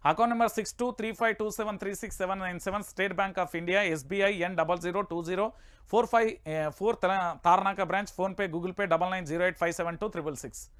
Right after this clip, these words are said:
ఏంది అంటే, రోజు రోజుకు ఒకరిని ధమ్కి ఇచ్చో లేకపోతే ఇంకొకరికి ఏదో చేసి నేను సంపాదించేవాడిని కాదు, అది మీ అందరికీ కూడా తెలిసిన విషయమే. దీన్ని నడపడం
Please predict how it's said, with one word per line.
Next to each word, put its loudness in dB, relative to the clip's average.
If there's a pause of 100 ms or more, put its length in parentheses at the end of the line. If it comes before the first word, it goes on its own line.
(440)
ఏంది 8
అంటే, 6 (760)
రోజు 6
రోజుకు 6
ఒకరిని 0
ధమ్కి 2
ఇచ్చో 0
లేకపోతే 0
ఇంకొకరికి -2 (380)
ఏదో 8
చేసి 2 (160)
నేను 0
సంపాదించేవాడిని 2
కాదు, 4
అది 4
మీ -4
అందరికీ 0
కూడా 0
తెలిసిన -2
విషయమే. -4 (440)
దీన్ని 2
నడపడం 4